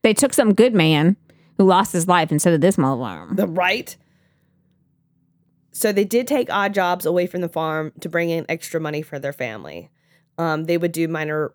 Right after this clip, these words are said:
Speaker 2: repairs and handyman work as well as babysitting.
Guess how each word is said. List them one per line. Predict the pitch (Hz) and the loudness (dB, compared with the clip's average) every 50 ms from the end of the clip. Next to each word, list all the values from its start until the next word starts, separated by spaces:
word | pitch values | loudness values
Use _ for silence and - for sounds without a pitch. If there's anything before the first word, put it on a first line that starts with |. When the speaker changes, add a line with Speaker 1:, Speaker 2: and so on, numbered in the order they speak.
| _ | _
Speaker 2:
repairs | 165 165 - - 180 170 160 165 165 151 - | -12 -12 -6 -4 -2 0 0 0 0 -2 -2
and | 160 160 | -4 -4
handyman | - 208 190 214 220 226 226 226 240 233 | -4 -2 -2 0 0 0 0 0 0 0
work | 240 240 240 233 - _ _ _ _ _ - | 0 -2 -2 -4 -6 _ _ _ _ _ -4
as | 180 175 165 170 165 | -4 -4 -4 -6 -8
well | 160 175 185 202 - 330 | -6 -4 -4 -4 -4 -4
as | 339 269 | -6 -6
babysitting. | - _ 185 165 165 180 226 269 320 330 - 427 440 480 523 539 | -6 _ -4 -4 -4 -4 -4 -4 -4 -2 -2 -2 0 0 0 -2